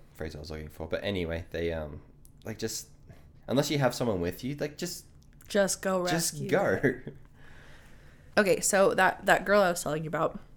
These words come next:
Speaker 2: there is a video of her rescuing this kid, but it's, like, someone's garage footage from their camera.
Speaker 1: Right.
Speaker 2: So it's, like, obviously authentic in the moment, but I get
Speaker 1: Mm-hmm.
Speaker 2: what you mean.
Speaker 1: Yeah.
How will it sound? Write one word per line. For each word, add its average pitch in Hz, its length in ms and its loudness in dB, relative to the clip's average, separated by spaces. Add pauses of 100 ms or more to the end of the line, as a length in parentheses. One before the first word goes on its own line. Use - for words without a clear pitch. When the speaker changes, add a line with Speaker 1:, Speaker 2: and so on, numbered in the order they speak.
(800)
Speaker 2:
there 190 140 2
is 185 260 0
a 170 60 4
video 165 480 0
of 175 100 -2
her 180 160 2
rescuing 170 460 -2
this 196 140 -4
kid, 220 300 -2 (460)
but 196 120 6
it's, 175 200 0
like, 170 180 4
someone's 180 640 -2 (280)
garage 170 500 4
footage 165 460 -2
from 170 140 -2
their 165 160 -6
camera. 151 580 -4
Speaker 1:
Right. 85 200 -2 (180)
Speaker 2:
So 175 200 0
it's, 156 140 -4
like, - 320 -2 (1200)
obviously 170 440 4
authentic 160 520 -6
in 160 80 -6
the 156 60 -8
moment, 160 380 -8
but 156 140 -4
I 160 60 -2
get - 140 -2
Speaker 1:
Mm-hmm. - 40 -2
Speaker 2:
what 175 100 -6
you 160 120 -10
mean. 180 180 -12 (520)
Speaker 1:
Yeah. 71 160 -12